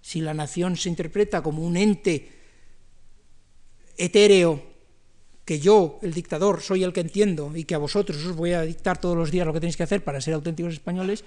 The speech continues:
pues el nacionalismo está al servicio de una dictadura. La tercera parte de,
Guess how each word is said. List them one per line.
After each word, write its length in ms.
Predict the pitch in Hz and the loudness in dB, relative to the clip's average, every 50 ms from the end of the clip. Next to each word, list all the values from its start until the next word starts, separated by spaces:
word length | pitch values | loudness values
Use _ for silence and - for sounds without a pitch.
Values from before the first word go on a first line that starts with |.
| - - - - _ - - - - - - - - | -18 -20 -20 -20 _ -20 -20 -20 -20 -20 -20 -18 -12
pues 300 | - 135 123 - - - | -10 -10 -8 -8 -8 -10
el 100 | 131 135 | -8 -8
nacionalismo 440 | 143 135 143 143 147 160 165 190 196 | -8 -6 -4 -4 -4 -4 -4 -4 -4
está 160 | 185 - 262 | -4 -6 -8
al 60 | 240 | -6
servicio 380 | - 143 131 135 135 - - 135 | -6 -6 -8 -8 -8 -8 -10 -10
de 60 | 135 | -10
una 80 | 135 135 | -10 -10
dictadura. 500 | 131 123 - 143 160 220 214 151 131 - - - - - - - - - _ _ - - 202 208 - _ _ - - - - - - - - - - - - - - - - - - - - - - - - - - - - - - _ _ _ - _ _ - - - _ _ - | -12 -12 -10 -8 -8 -6 -6 -8 -10 -14 -18 -20 -20 -20 -20 -20 -20 -20 _ _ -18 -18 -18 -18 -18 _ _ -20 -20 -20 -20 -20 -20 -20 -20 -18 -18 -18 -20 -20 -20 -20 -20 -20 -20 -20 -20 -20 -20 -18 -18 -16 -16 -16 -16 -18 -18 _ _ _ -20 _ _ -20 -20 -20 _ _ -16
La 100 | - 135 | -14 -10
tercera 400 | - 156 143 - - 185 170 151 | -8 -8 -6 -4 -4 -4 -4 -2
parte 320 | - 165 151 - - 160 151 | -2 -4 -4 -2 -2 -2 -2
de, 100 | 143 | -2